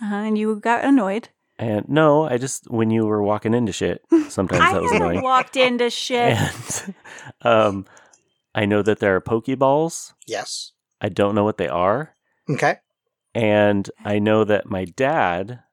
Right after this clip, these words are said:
Speaker 2: at the time
Speaker 1: <laughs>
Speaker 2: during the Pokemon craze, the Pokemon Go craze,
Speaker 1: Yeah, the
Speaker 2: he has
Speaker 1: recent
Speaker 2: an
Speaker 1: one.
Speaker 2: old flip phone, that when he's trying to read a text on it or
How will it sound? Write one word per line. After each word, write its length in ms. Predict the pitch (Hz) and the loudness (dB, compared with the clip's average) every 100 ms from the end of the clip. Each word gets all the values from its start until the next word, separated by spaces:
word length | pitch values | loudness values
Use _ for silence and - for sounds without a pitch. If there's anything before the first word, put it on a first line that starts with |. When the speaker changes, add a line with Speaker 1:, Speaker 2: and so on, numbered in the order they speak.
| - | -12
Speaker 2:
at 160 | 98 | -6
the 80 | 101 | -4
time 560 | - 107 101 98 95 98 | -2 0 0 0 0 -2
Speaker 1:
<laughs> 140 | - | 0
Speaker 2:
during 340 | - 104 104 95 | 0 0 0 0
the 100 | 95 | -2
Pokemon 560 | - 107 107 101 90 | -2 -2 0 0 0
craze, 600 | - 110 92 87 85 - _ _ | -2 0 0 0 -4 -12 _ _
the 100 | 101 | -8
Pokemon 460 | - 104 113 107 90 | -2 -2 2 2 2
Go 240 | 101 104 | 2 2
craze, 480 | - 87 82 92 - - - - - - - | 0 -4 -4 -6 -10 -18 -18 -18 -20 -20 -8
Speaker 1:
Yeah, 140 | - 208 | -2 0
the 140 | 220 | 0
Speaker 2:
he 120 | 170 | 0
has 140 | - 127 | 2 2
Speaker 1:
recent 80 | 123 | 0
Speaker 2:
an 40 | |
Speaker 1:
one. 80 | 101 | 0
Speaker 2:
old 200 | 101 107 | -2 -2
flip 320 | - 123 117 | -4 -6 -6
phone, 420 | - 87 85 85 110 _ _ _ | -6 -6 -4 -6 -10 _ _ _
that 400 | 90 98 92 92 - | -2 2 2 0 -2
when 180 | 98 95 | -4 -2
he's 220 | 101 87 | -4 -4
trying 260 | 113 101 98 | 0 0 0
to 80 | |
read 180 | 92 95 | -2 -2
a 80 | 92 | -2
text 380 | - 92 - - | -2 -2 -2 -2
on 160 | 98 98 | 0 0
it 200 | 98 - | -2 -4
or 540 | - 87 85 85 82 | -6 -4 -2 -2 -4